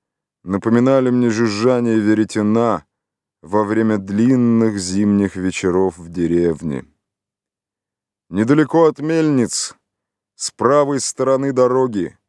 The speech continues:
стоял толстый, хорошо сложенный человек и большим пальцем закрывал свою левую ноздрю.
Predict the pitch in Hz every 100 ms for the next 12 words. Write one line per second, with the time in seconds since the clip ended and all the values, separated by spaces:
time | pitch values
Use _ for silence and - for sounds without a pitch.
0 | _ _ _ _ - - 120 131 123 -
1 | 151 147 139 - - 135 107 - _ _
2 | _ - 117 120 - 143 - 127 135 120
3 | 127 123 117 - 117 120 127 135 - _
4 | _ _ 104 113 131 123 - 147 143 -
5 | 143 139 117 - 127 107 123 - 120 123
6 | 127 117 - 117 113 117 117 113 110 107
7 | 107 104 101 107 107 85